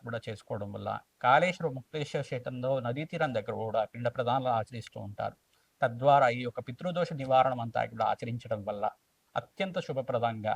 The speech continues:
మోక్ష ప్రాప్తి కలగడానికి, పితృదేవతలకంతా కూడా స్వర్గలోక ప్రాప్తి కలగడానికి ఆస్కారం ఉంటుంది. పితృదేవతలంతా కూడా ఆనందంగా పుణ్యలోకాల్లో ఉంటే కనుక మనకు కూడా ఆనందంగా కలుగుతుంది, వంశాభివృద్ధి కలుగుతుంది, భోగభాగ్యమైన రాజయోగాలు సిద్ధించడానికి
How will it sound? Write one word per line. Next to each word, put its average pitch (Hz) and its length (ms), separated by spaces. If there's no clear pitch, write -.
మోక్ష 135 240
ప్రాప్తి 127 320
కలగడానికి, 110 500
పితృదేవతలకంతా 139 960
కూడా 120 180
స్వర్గలోక 143 600
ప్రాప్తి 117 320
కలగడానికి 104 460
ఆస్కారం 101 420
ఉంటుంది. 101 340
పితృదేవతలంతా 175 800
కూడా 120 180
ఆనందంగా 185 720
పుణ్యలోకాల్లో 143 800
ఉంటే 107 260
కనుక 104 240
మనకు 139 300
కూడా 151 160
ఆనందంగా 135 460
కలుగుతుంది, 113 560
వంశాభివృద్ధి 165 640
కలుగుతుంది, 123 460
భోగభాగ్యమైన 175 880
రాజయోగాలు 147 640
సిద్ధించడానికి 120 640